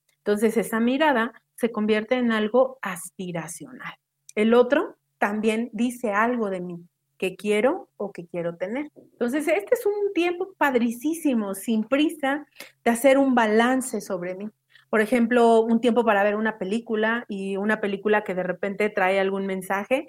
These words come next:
y dices tú, "A ver, yo me siento de esa manera." Ah, bueno, un tiempo para meter en tu propio balance y decir, "Oye, yo soy inteligente, soy sensible, soy fuerte, eh, gozo de salud", o al revés, "Pues la verdad es que no he hecho nada de mi vida.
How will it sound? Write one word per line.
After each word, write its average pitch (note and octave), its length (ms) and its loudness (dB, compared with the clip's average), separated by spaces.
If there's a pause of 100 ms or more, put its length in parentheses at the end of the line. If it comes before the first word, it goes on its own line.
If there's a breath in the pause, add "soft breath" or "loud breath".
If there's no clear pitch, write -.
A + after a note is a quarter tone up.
(260 soft breath)
y G#3+ 80 -4
dices G3 280 -8
tú, A#3+ 180 -4
"A A3 80 -4
ver, B3 180 -2
yo A#3+ 180 -2
me D4 160 -2
siento C#4 380 0
de C4 80 6
esa B3+ 160 2
manera." G3 440 -4
Ah, A3+ 140 -6
bueno, A3+ 320 -2 (320)
un G#3+ 160 2
tiempo A#3 380 2
para F3+ 260 0
meter B3 640 2 (240)
en G#3+ 120 -4
tu G3 120 -6
propio A3+ 300 2
balance G3+ 460 0
y A3 40 0
decir, G3+ 380 -4 (460)
"Oye, G#3 280 4
yo B3 300 6
soy G#3+ 280 2
inteligente, G#3+ 1000 -2
soy F#3 240 -6
sensible, G3+ 880 -2
soy F3 240 -6
fuerte, G#3+ 680 -4 (300)
eh, G3 200 -2
gozo G3+ 340 -2
de F3+ 140 -6
salud", G#3 540 -2
o F#3 160 -2
al E3+ 140 -2
revés, G#3+ 460 -2 (440)
"Pues G#3 120 2
la G#3 140 4
verdad A#3 300 4
es D4 140 -2
que C4 140 0
no A#3+ 80 4
he C4+ 60 4
hecho C#4 160 0
nada D#4 260 4
de E4+ 100 2
mi D4 140 2
vida. F#4+ 480 2